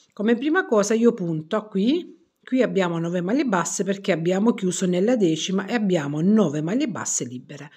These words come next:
quindi punto nella maglia, vado a fare il cappietto d'inizio, io prendo sempre il filo d'inizio, anche, lo possiamo anche lavorare nelle maglie sottostanti, punto nuovamente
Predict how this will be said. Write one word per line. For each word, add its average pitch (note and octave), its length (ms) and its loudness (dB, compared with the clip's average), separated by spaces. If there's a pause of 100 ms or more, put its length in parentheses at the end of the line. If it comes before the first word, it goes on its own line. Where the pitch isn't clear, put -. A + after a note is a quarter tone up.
(340)
quindi F#3 320 -4
punto F#3 640 -2 (960)
nella F3 280 -6
maglia, D#3 420 -4
vado G3+ 220 -2
a D#3 40 -2
fare D3 320 -8
il C4 220 -2
cappietto F3 480 -6
d'inizio, D3 920 -6 (840)
io F3 140 -12
prendo D3+ 360 -6
sempre C4 400 -2
il F#3+ 80 -4
filo E3 240 -6
d'inizio, D3+ 720 -6
anche, D#3+ 560 -18
lo - 140 -20
possiamo D#3+ 320 -12
anche G#3 220 -10
lavorare D#3+ 480 -4
nelle E3 240 -4
maglie E3+ 240 -4
sottostanti, D3 920 -8 (600)
punto D#4+ 340 0
nuovamente F#3 840 -2